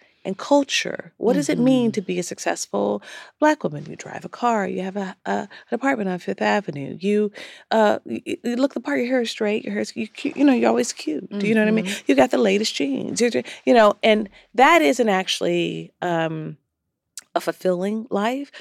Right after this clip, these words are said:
Speaker 1: nor is it sustainable. If
Speaker 2: Mm.
Speaker 1: you are only focused on external, um, the external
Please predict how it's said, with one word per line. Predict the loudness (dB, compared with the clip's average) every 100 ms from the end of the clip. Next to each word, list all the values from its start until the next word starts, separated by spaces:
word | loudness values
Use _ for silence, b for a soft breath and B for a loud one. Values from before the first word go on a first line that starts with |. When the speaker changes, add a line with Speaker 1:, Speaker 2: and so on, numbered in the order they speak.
| 2
Speaker 1:
nor | 6 6
is | 4
it | -2
sustainable. | -4 -6 -2 4 4 4 -4 -6 -6 -8 B B
If | -4 0
Speaker 2:
Mm. |
Speaker 1:
you | 2 2
are | 6 6 6 4 0 0
only | 2 4 2
focused | 2 2 2 0 -4 -4
on | -6 -4 -6 -8 b _
external, | -4 -4 -2 0 2 2 2 0 -2 b b b _ -6
um, | -4 -4 -6 -8 -12 -16 _ -20 -20 _ _
the | -10 -8
external | -6 -2 -2 2 4 4 6 4 2 -4